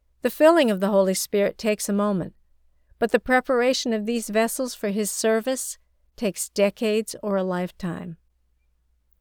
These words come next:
John chapter twenty-one shows us how Jesus prepared his vessel Peter for the birth and growth of the church,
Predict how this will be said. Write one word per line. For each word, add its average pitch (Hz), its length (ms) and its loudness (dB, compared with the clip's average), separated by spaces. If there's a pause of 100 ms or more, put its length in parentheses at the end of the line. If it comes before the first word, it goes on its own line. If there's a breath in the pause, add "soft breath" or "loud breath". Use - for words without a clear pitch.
(140)
John 233 280 2
chapter 226 360 0
twenty-one 214 680 0
shows 226 460 0
us - 340 -6 (400)
how 202 180 2
Jesus 214 480 0
prepared 202 560 -2
his 208 220 -4
vessel 196 440 -4
Peter - 440 -6 (480)
for - 140 -4
the 185 120 2
birth 185 440 0
and 214 180 0
growth 175 380 -2
of 180 160 -8
the 185 100 -4
church, - 580 -6